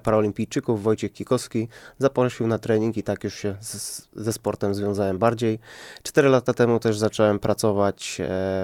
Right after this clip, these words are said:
w biurze Polskiego Związku Sportu Niepełnosprawnych Start, więc już jestem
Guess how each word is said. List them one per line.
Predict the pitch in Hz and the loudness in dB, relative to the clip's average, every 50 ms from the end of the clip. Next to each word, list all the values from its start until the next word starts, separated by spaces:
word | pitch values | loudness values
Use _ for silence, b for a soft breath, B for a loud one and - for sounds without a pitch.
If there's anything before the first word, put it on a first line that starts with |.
| 95 | -4
w | 101 113 | -6 -4
biurze | 113 117 113 110 110 104 - | -2 0 0 2 0 0 0
Polskiego | - 101 - - 117 101 95 | -2 -2 -2 0 0 0 0
Związku | 95 101 104 98 - - 98 | 0 -2 -2 -2 -4 -6 -8
Sportu | - - 110 98 - - 101 | -4 -4 -4 -4 -2 -2 -2
Niepełnosprawnych | 101 - 104 104 98 98 - - - 107 101 98 95 95 - | -2 0 0 0 0 -2 -2 -2 -2 -2 0 0 -2 -4 -2
Start, | - - 123 120 120 107 | 2 2 2 2 2 0
więc | 104 110 104 101 - - - B B B B B B B B B | 0 0 0 0 -2 -8 -12 B B B B B B B B B
już | 135 131 139 | 0 4 4
jestem | 127 120 - 127 107 | 4 4 4 2 0